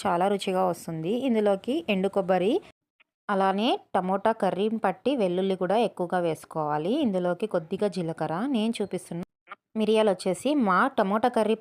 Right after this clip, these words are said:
క్వాంటిటీ పట్టి అయితే నేను మిరియాలు ఎక్కువగా వేశాను, ఎందుకంటే అందులో పులుపు కొద్దిగా తీపుగా ఉంటుంది కాబట్టి టమోటా, అందుకోసం నేను మిరియాలు ఇక్కడ ఎక్కువగా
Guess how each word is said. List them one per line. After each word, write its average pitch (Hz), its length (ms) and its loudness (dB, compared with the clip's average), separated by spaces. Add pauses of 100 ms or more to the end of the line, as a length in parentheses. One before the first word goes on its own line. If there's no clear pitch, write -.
(260)
క్వాంటిటీ 214 540 2
పట్టి 196 240 0
అయితే 180 240 0
నేను 208 160 0
మిరియాలు 180 340 2
ఎక్కువగా 180 360 0
వేశాను, 160 400 -2 (180)
ఎందుకంటే 196 480 0 (120)
అందులో 196 260 0 (120)
పులుపు 170 340 -2 (160)
కొద్దిగా 240 300 0 (120)
తీపుగా 202 400 0 (120)
ఉంటుంది 180 380 -4
కాబట్టి 151 340 -2 (100)
టమోటా, 165 420 -2 (260)
అందుకోసం 208 540 -2
నేను 196 180 -2
మిరియాలు 175 320 -2
ఇక్కడ 165 180 -4
ఎక్కువగా 170 260 -2